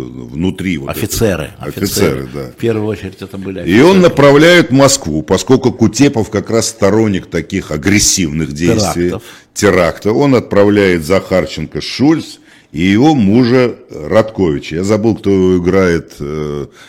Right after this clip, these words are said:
Speaker 1: в фильме, но такой тоже, да, в то
Speaker 2: Напишите
Speaker 1: время
Speaker 2: нам,
Speaker 1: известный,
Speaker 2: кто, напишите,
Speaker 1: да,
Speaker 2: пожалуйста,
Speaker 1: известный
Speaker 2: кто играл.
Speaker 1: актёр, как бы
Speaker 2: Ра-,
Speaker 1: своих
Speaker 2: Ра-,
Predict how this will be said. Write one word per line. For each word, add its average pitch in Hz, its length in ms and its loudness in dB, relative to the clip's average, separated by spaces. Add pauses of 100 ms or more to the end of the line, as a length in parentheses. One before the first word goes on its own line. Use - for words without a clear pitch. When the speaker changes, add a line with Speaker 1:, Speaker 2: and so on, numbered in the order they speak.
(100)
Speaker 1:
в - 40 -20
фильме, 151 380 2
но 82 160 -2
такой 95 300 -2
тоже, 78 260 0
да, 80 140 -4
в 76 40 -6
то - 60 -8
Speaker 2:
Напишите 90 340 2
Speaker 1:
время 85 180 2
Speaker 2:
нам, 127 120 2
Speaker 1:
известный, 98 240 -2
Speaker 2:
кто, 127 240 0
напишите, 151 460 0
Speaker 1:
да, - 40 -2
Speaker 2:
пожалуйста, 127 380 2
Speaker 1:
известный 110 400 2
Speaker 2:
кто 92 100 4 (100)
играл. 135 200 4
Speaker 1:
актёр, - 180 -4 (400)
как 113 260 0
бы 98 60 0
Speaker 2:
Ра-, - 20 0
Speaker 1:
своих 101 380 2
Speaker 2:
Ра-, 117 80 -2